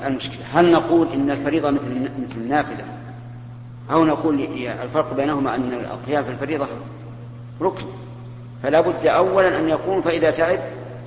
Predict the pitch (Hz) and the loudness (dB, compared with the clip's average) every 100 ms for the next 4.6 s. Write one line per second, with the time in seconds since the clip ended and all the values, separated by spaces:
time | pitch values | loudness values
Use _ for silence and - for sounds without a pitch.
0 | - - - - - - - 185 165 107 | -14 -14 -14 -14 -14 -14 -6 0 2 0
1 | - - - - - - - - - - | -8 -10 -12 -14 -14 -14 -14 -14 -14 -16
2 | - - - 135 156 165 160 - - 160 | -16 -16 -10 0 2 4 2 2 -2 0
3 | 151 139 131 - 170 147 123 120 120 123 | 2 0 -2 -4 -2 0 -2 -4 -6 -4
4 | 123 120 117 139 - | -4 -6 -6 -8 -8